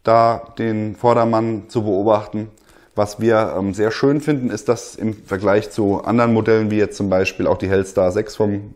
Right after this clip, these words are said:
Concours Survival, was eher ein Ei ist, oder von S N S Precision, das Manta Strobe,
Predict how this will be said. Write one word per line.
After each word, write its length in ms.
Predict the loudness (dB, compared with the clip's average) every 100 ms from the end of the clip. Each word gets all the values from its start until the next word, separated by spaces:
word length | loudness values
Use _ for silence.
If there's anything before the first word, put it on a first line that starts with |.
| -10
Concours 420 | -6 -2 0 0
Survival, 480 | 0 0 2 2 0 -2 -16 -18 -4
was 200 | -4 2
eher 160 | 2
ein 100 | 2
Ei 160 | 2 2
ist, 360 | 4 2 -2 -18 -20 -20 _
oder 260 | 2 4 2
von 440 | 0 -2 -2 -4
S 180 | -6 -4
N 60 |
S 180 | -6 -4
Precision, 480 | -4 0 0 0 -4
das 140 | -4
Manta 280 | -2 0 0
Strobe, 420 | -2 2 2 0